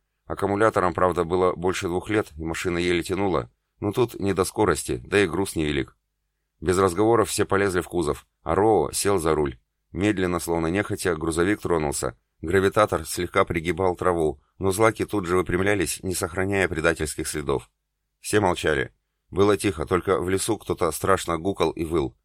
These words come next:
На самом-то деле это были довольно безобидные зверюги, пугающие настоящих хищников.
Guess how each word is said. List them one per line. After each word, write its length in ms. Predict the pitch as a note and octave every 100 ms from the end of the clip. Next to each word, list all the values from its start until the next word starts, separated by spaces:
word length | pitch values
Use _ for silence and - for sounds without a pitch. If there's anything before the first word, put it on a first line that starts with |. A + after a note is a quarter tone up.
| _ _ _
На 120 | - F2
самом-то 440 | B2 A2+ F#2+ F#2+
деле 280 | F#2 A#2 F#2
это 160 | E2 E2
были 280 | F#2+ F#2
довольно 480 | B1+ F#2 F#2 G#2+ G2
безобидные 600 | E2 F2 E2+ F2+ E2 F2
зверюги, 520 | D2+ E2+ G#2 D#2+ C2 - _
пугающие 500 | D#2+ F#2+ F#2+ E2+ F2
настоящих 560 | E2+ - F2+ F2+ -
хищников. 540 | - F#2+ - C#2+ C2